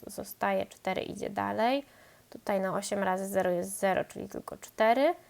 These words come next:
No i osiem razy jeden jest osiem. Teraz zaczynam mnożenie przez jedynkę, więc rysuję sobie taki schodek, tak? I mnożę razy jeden. Jeden razy pięć mamy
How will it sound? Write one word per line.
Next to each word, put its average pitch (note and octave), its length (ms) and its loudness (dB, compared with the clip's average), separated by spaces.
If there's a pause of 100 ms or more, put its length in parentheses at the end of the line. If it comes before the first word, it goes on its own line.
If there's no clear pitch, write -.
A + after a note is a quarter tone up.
(340)
No - 80 -2
i - 60 0 (140)
osiem B3 280 4
razy G3 280 4
jeden G#3+ 280 4
jest F#3+ 260 0 (180)
osiem. F#3+ 460 6 (320)
Teraz B3+ 280 8
zaczynam B3 340 0
mnożenie A3+ 500 4
przez - 240 -8
jedynkę, G#3 560 0
więc A3+ 160 2
rysuję G#3+ 360 0
sobie G3+ 260 -4
taki G3+ 320 -8
schodek, G3+ 840 4
tak? A#3+ 360 4 (440)
I C4+ 80 2
mnożę A#3+ 400 6
razy G#3 540 4 (480)
jeden. G3+ 420 4 (260)
Jeden A3+ 340 4
razy G3+ 280 2
pięć - 500 -6
mamy F3+ 320 -4